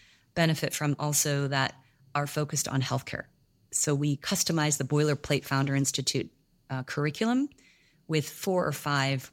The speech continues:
courses, or I should say sessions, that are healthcare reimbursement, healthcare regulation. I give a session myself on Healthcare one oh one that you could probably help me teach, Nicole, 'cause we both worked in healthcare for a while.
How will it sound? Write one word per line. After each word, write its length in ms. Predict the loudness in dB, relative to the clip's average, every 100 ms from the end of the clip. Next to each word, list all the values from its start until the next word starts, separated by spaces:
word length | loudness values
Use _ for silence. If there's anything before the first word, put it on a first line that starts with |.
| _
courses, 560 | -6 0 2 2 0 -2
or 100 | -2
I 40 |
should 200 | -4 -6
say 220 | -4 -2
sessions, 540 | 0 2 2 2 -2 -2
that 140 | -2
are 340 | 0 -2 -4 _ _ _ _ _ -2
healthcare 380 | -2 0 0
reimbursement, 600 | 2 2 2 2 0 -4 -10 -10
healthcare 300 | -8 -4 -2
regulation. 720 | 0 2 4 4 2 -2 -8 _ _ _ _
I 120 | -2
give 140 | 0 2
a 40 |
session 380 | 2 4 4 4
myself 480 | 2 2 0 0 -4
on 220 | -2 0
Healthcare 420 | 0 -2 -2 -2 0
one 160 | 2
oh 60 | 2
one 320 | 4 4 2
that 100 | -2
you 100 | -4
could 120 | -4
probably 280 | -4 -2 0
help 180 | 0 -2
me 100 | -2
teach, 260 | -2 -2 -4
Nicole, 360 | -6 -10 -12 _ _
'cause 140 | -6
we 40 | -2
both 220 | 0 0
worked 220 | -4 -4
in 60 | -4
healthcare 360 | -6 -6 -8
for 140 | -4 -2
a 40 |
while. 240 | 0 -2